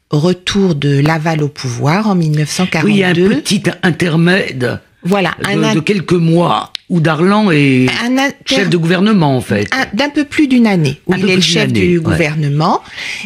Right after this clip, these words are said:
Speaker 1: Et ensuite, il va rester tout de même le dauphin du maréchal Pétain, et puis le commandant en chef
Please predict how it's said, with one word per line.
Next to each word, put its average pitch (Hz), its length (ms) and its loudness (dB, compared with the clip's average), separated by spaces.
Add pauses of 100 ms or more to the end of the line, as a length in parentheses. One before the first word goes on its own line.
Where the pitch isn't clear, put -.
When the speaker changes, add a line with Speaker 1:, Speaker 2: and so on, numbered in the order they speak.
(120)
Speaker 1:
Et 254 220 0
ensuite, 247 640 -2
il 208 140 2
va 240 160 -2
rester 214 640 0
tout 185 220 -2
de 156 100 0
même 208 300 0 (180)
le 226 240 2
dauphin 220 480 0
du 180 140 2
maréchal 147 600 0
Pétain, 175 460 -4 (640)
et 220 140 -2
puis 220 540 0
le 226 140 4
commandant 190 840 0
en 190 140 2
chef - 680 -2